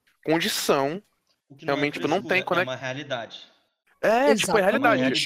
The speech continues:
Speaker 2: realidade.
Speaker 1: Infelizmente, tem pessoas que mentem, tipo, "Ah, eu não vou entrar na aula porque eu não quero falar que eu tô sem internet", sei lá.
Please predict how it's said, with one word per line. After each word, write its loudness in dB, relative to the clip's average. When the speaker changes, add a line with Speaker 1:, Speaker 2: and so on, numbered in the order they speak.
Speaker 2:
realidade. -8
Speaker 1:
Infelizmente, -2
tem 0
pessoas -2
que -10
mentem, -2
tipo, -2
"Ah, 4
eu -2
não -4
vou -2
entrar 0
na 4
aula 4
porque -8
eu -2
não 0
quero 0
falar 2
que -8
eu -12
tô -2
sem -6
internet", -4
sei -2
lá. 0